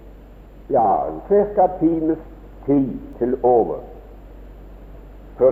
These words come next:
toget skulle gå. Og så kjørte han opp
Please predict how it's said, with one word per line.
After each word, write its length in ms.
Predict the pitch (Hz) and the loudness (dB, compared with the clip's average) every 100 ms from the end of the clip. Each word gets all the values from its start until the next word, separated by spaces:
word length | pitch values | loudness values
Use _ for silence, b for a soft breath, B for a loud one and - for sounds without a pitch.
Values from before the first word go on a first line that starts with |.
| - | 4
toget 320 | 131 135 120 | 0 2 0
skulle 220 | - 107 | 0 -2
gå. 220 | 98 87 69 - - - - - - - - - - - - - - - - | 0 0 -2 -10 -20 -20 -20 -20 -20 -20 -20 -20 -20 -20 -20 -20 -20 -12 0
Og 160 | 131 170 | 2 4
så 100 | 180 | 2
kjørte 300 | 208 196 170 | 4 2 4
han 120 | 175 170 | 4 6
opp 240 | 165 - | 4 2